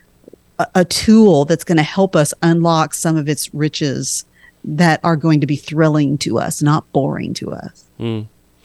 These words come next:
Speaker 2: One of my favorite quotes is, uh, from A W Tozer in his book, The Pursuit of God, and he says, "How tragic that we in this dark day," and that was, what, eighty years ago,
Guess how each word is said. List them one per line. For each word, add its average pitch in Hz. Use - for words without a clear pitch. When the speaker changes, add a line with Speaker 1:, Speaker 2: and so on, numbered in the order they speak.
Speaker 2:
One 156
of 143
my 127
favorite 120
quotes 117
is, 104
uh, 101
from 107
A 113
W 104
Tozer 101
in 98
his 92
book, 98
The 95
Pursuit 95
of 87
God, 92
and 92
he 90
says, 90
"How 107
tragic 104
that 98
we 113
in 107
this 101
dark 107
day," 90
and 90
that 87
was, 87
what, 95
eighty 101
years 95
ago, 95